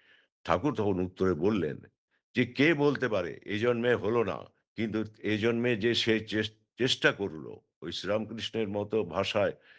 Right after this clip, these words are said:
যে বেড়া দিয়ে রাখতে হয় কচি গাছকে, তো সেই রকম বেড়া যদি দিয়ে রাখা যায়, তাহলে কিন্তু মানুষ কিন্তু আস্তে, আস্তে ওর মধ্যে থাকতে, থাকতে, থাকতে একটু অভ্যস্ত হয়ে ওঠে। এই অভ্যস্ত হয়ে উঠলে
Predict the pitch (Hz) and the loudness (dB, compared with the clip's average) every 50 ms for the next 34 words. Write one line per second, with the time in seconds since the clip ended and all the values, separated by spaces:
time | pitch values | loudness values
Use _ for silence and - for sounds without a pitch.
0 | _ _ - - 85 90 87 82 - - - - - - - - _ _ _ - | _ _ -10 -4 -2 0 0 0 -2 -6 -12 -20 -20 -20 -20 -20 _ _ _ -20
1 | - _ _ _ - - 98 110 120 123 117 107 110 113 107 98 101 98 - - | -20 _ _ _ 2 4 4 6 6 4 2 2 0 0 2 2 0 0 -2 -4
2 | - 98 87 90 92 98 90 - _ _ - - _ _ _ _ - - 92 - | -6 -4 -4 -2 -4 -4 -6 -10 _ _ -20 -20 _ _ _ _ -6 -4 -4 -4
3 | - 92 76 87 92 95 - - - 90 90 - - _ _ _ _ _ _ _ | -4 -6 -2 -2 -2 -2 -4 -6 -6 -6 -6 -6 -6 _ _ _ _ _ _ _
4 | _ _ _ _ _ _ _ _ _ - 147 143 143 131 123 - 135 135 160 156 | _ _ _ _ _ _ _ _ _ 2 4 4 4 4 2 2 2 2 4 4
5 | 147 139 95 87 92 101 95 82 90 98 110 135 151 151 165 170 160 170 160 127 | 4 2 2 -2 -6 -4 -4 -2 0 4 4 4 4 4 0 0 0 -2 -2 0
6 | 123 127 127 117 107 98 - - 92 90 92 113 151 143 - - _ _ _ _ | 0 0 2 2 2 0 0 -2 -4 -2 0 -2 -2 -2 -4 -12 _ _ _ _
7 | _ _ _ - 76 71 - 110 139 156 151 110 135 143 139 127 135 120 92 85 | _ _ _ -4 -2 -2 0 0 0 0 0 0 0 0 0 0 0 0 0 0
8 | 87 101 123 135 - - - 131 131 120 127 131 120 95 87 101 - - - 117 | 0 0 0 -2 -4 -4 -4 -2 -2 -2 0 2 4 4 4 2 0 0 2 2
9 | 120 110 - - - 123 120 113 101 - - - - - - 92 101 104 107 110 | 2 2 0 0 2 4 4 4 2 -2 -10 -20 -12 -2 2 2 4 4 4 2
10 | 104 95 110 107 107 - 95 101 - - - 117 107 - 107 104 107 - 110 107 | 2 2 0 0 0 0 -2 -2 -2 -2 -4 -2 2 2 2 2 2 2 2 2
11 | 107 104 - - 110 101 90 85 - 110 92 95 104 95 - - 135 - - - | 2 0 -4 -4 -2 -2 -2 -2 0 2 2 2 2 0 2 2 2 2 0 -2
12 | - 101 90 87 85 80 76 71 - - 71 - _ - - - _ - - 104 | 2 2 4 4 4 2 0 -4 -8 -10 -12 -12 _ -20 -20 -18 _ 0 2 2
13 | 92 - 95 104 104 104 - 151 156 143 - - 151 131 95 101 127 151 160 151 | 4 4 4 4 2 2 0 0 0 0 0 2 2 4 4 4 6 6 4 2
14 | 143 - 98 87 80 73 73 | 2 -2 -2 0 0 -2 -6